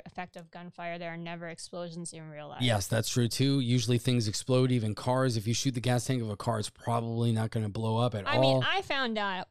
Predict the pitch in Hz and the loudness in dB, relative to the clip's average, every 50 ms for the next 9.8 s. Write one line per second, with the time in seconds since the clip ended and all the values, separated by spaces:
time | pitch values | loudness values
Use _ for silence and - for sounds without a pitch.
0 | _ - - 240 254 196 185 - - 226 214 208 202 135 131 - 262 277 285 277 | _ -8 -6 -4 -4 -4 -4 -6 -6 -6 -2 0 0 2 2 2 2 2 0 -2
1 | 233 - _ - - 131 117 107 107 - - 120 120 123 120 117 98 101 92 90 | -4 -8 _ -6 -4 -4 -2 -2 -4 -4 -4 -2 -2 0 -2 -2 -4 -6 -8 -10
2 | 90 _ _ _ _ - - 233 247 247 233 226 226 220 214 - 226 208 196 196 | -10 _ _ _ _ -4 -2 -2 0 0 -2 -2 -4 -6 -6 -6 -6 -6 -4 -4
3 | 190 190 185 180 180 175 - - - _ _ _ _ _ _ _ _ - - 208 | -4 -4 -4 -6 -6 -8 -10 -14 -18 _ _ _ _ _ _ _ _ -4 0 2
4 | 196 190 180 180 180 180 185 180 165 165 160 165 185 - - - - - - - | 2 2 2 0 0 0 0 0 -2 -2 -4 -6 -8 -10 -12 -16 -16 -8 -6 -4
5 | 190 180 175 165 165 - - - 202 185 190 190 - 254 247 247 208 220 214 196 | -2 -2 -2 -2 -4 -4 -6 -6 -6 -6 -6 -4 -2 -2 -2 0 0 -2 -2 -2
6 | 185 - - - 180 180 190 190 185 185 175 175 170 165 170 - 175 175 185 196 | -4 -8 -8 -8 -8 -6 -6 -6 -6 -8 -6 -6 -8 -8 -4 -4 -4 -2 -2 -4
7 | 214 214 196 185 180 180 170 - 95 87 180 214 220 233 247 254 240 - 214 190 | -4 -4 -6 -6 -8 -6 -6 -4 -4 -4 -4 -6 -4 -4 -4 -6 -6 -8 -10 -6
8 | - 208 202 196 - - - - - - - 214 214 202 - 180 170 175 - - | -4 -4 -4 -4 -6 -10 -18 -20 -14 -4 0 2 2 4 2 0 -2 -4 -6 -8
9 | 208 196 - 240 262 262 254 - 285 285 285 277 285 285 294 285 | -8 -6 -4 -4 -2 -2 -2 -2 -2 0 0 0 0 0 -2 -4